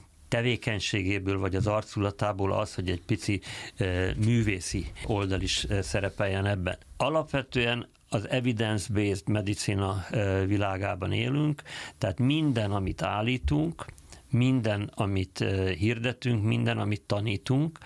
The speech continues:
az megfelelő tudományos alapossággal, megfelelő bizonyítékokon kell, hogy nyugodjon,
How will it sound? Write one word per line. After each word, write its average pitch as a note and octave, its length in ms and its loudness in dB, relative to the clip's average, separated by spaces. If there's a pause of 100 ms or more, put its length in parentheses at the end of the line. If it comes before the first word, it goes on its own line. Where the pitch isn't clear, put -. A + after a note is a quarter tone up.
(100)
az G#2+ 340 -2
megfelelő G#2+ 640 0
tudományos G2+ 680 -2
alapossággal, G2+ 1200 -2 (120)
megfelelő G2 520 0
bizonyítékokon F#2+ 1000 0
kell, F#2+ 380 -2
hogy F2+ 140 -4
nyugodjon, B2 640 -2